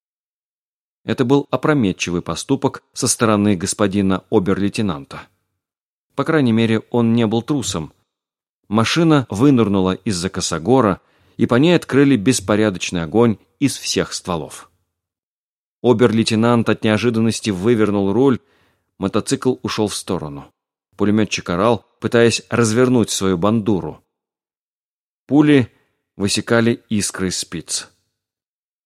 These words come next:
Мотоцикл перевернулся. Офицер горланил, вылетая из седла. Пулемётчика зажало,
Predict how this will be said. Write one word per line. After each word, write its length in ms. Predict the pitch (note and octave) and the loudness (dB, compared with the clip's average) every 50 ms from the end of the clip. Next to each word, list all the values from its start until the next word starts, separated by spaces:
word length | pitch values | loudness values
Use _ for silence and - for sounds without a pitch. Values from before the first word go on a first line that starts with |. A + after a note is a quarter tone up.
| _ - | _ -4
Мотоцикл 680 | G#2+ A2 A2 - F2 - - C3+ C3+ - C3+ A#2+ G2 - _ _ _ _ _ | -2 -2 -2 -2 -4 -6 -4 -4 -2 0 2 0 0 0 _ _ _ _ _
перевернулся. 800 | - G#2+ F#2+ F#2 F2+ F#2 F2 F2 E2 D2 C#2 - - - - - _ _ _ _ _ _ _ _ _ _ _ - | -4 -2 -2 0 -2 -2 -4 -4 -8 -10 -10 -12 -12 -14 -16 -20 _ _ _ _ _ _ _ _ _ _ _ -14
Офицер 420 | - - - G#2 - B2+ A#2 G#2+ | -12 -8 -6 -4 0 0 0 2
горланил, 640 | F#2+ G#2+ G#2 G#2 G#2 A2+ B2 C3 B2+ A#2 A2 F#2 - _ _ _ _ | 2 2 2 2 4 4 4 4 4 2 2 0 -2 _ _ _ _
вылетая 520 | - F#2+ G#2+ A2 G#2+ - A#2+ A2 G#2+ G#2+ G#2+ | -4 0 2 2 2 2 2 2 4 4 2
из 220 | - - G#2+ - | 0 -2 -4 -2
седла. 560 | - - B2 A2+ G#2 G#2+ G2 F2+ D#2+ - - _ _ _ _ _ _ _ _ _ _ _ _ | -2 -2 -2 -2 -2 -2 -2 -2 -2 -4 -8 _ _ _ _ _ _ _ _ _ _ _ _
Пулемётчика 540 | - G#2 G#2+ A#2 C#3 C#3+ - - G#2+ - A2+ | -4 0 2 4 4 2 2 0 -4 -4 -2
зажало, 600 | F2+ G2+ G2 F2+ F#2+ B2 C3+ C#3 C3+ B2 G#2+ - | 0 0 0 0 2 2 4 4 4 2 0 -2